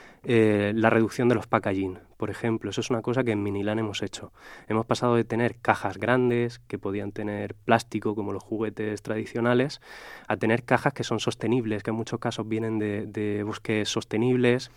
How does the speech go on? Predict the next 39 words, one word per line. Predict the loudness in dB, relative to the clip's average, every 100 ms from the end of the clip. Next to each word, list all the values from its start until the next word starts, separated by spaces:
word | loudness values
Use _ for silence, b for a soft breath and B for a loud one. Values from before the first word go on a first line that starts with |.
| B B B
que | 2
no | 2
utilizan | 2 -2 -2 0
plástico, | 4 2 2 -2 -2 -4 -10
que |
además | -12 -10 -8
son | -6
más | -6 -6
pequeñitas. | -6 -2 0 0 -2 -4 -10 B B B B B
Em, | 2 4 4 4 2 -2 -8 -18 -18 -20 0
cuando | 6 6 6
mandas | 4 4 2
un | -2
producto | 0 0 0 0 -2
que | 0
alguien | 0 -2
te | -2
ha |
comprado, | -2 0 2 2 2 -2 -10 -18 -18 _ _ 0
¿por | 2
qué | 4
utilizar | 2 2 0 -2
un, | 0 -2 -2
un | -2
embalaje | 0 4 4 2 -4
de | -4
plástico | 2 0 0 -4 -2 -2 -2 -8
con, | -4 -2 -2 -4
con | -6 -4
burbujitas | -2 -2 0 0 0 -6 -16
si | -10 -4 0
ya | 0
tienes | 2 0 0
una | -2 -4
alternativa | -4 -4 -4 0 0 2
natural, | 0 0 0 0
como | 0 0
puede | 0 0
ser | -2 -4